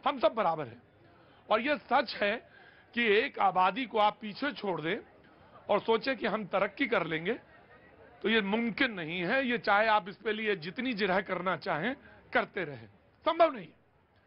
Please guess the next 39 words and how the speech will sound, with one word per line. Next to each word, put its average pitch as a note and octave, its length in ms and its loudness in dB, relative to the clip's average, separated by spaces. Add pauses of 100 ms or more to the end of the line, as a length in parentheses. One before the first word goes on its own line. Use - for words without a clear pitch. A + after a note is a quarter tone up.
(520)
हम B3+ 200 0
सब C4 340 2
लोग C#4+ 220 2
साथ B3 260 2
चलेंगे। C4 320 -4
इसके C4 220 -4
पीछे C#4 420 -4
क्या C#4 240 2
हो, G#3+ 200 4
मैं A#3+ 160 -6
बता C4 220 2
देता E3 200 -8
हूं। A2 80 -10 (1300)
तो A3 100 -4
चाहे G#3+ 420 2
राष्ट्रीय A#3+ 400 0
स्वयंसेवक G#3+ 580 -2
संघ A#3+ 460 -4
का A#3+ 220 2
कहना A3 320 -2
हो, G#3+ 180 0
बयान G3 340 0
देना G3+ 240 0
हो G3+ 260 0 (320)
कि G#3+ 80 -2
हम G3 220 0
सब G#3 220 2
एक F#3 260 0
हैं, G3 200 -6 (580)
चाहे A3 160 2
जमीयत G#3 300 -6
उलमा G#3+ 340 0
हिंद G#3 440 -4
का A#3 100 0
प्रयास A3 540 0
हो B3+ 100 0
रामलीला G#3+ 420 0
मैदान F3+ 360 0
में F3 160 -6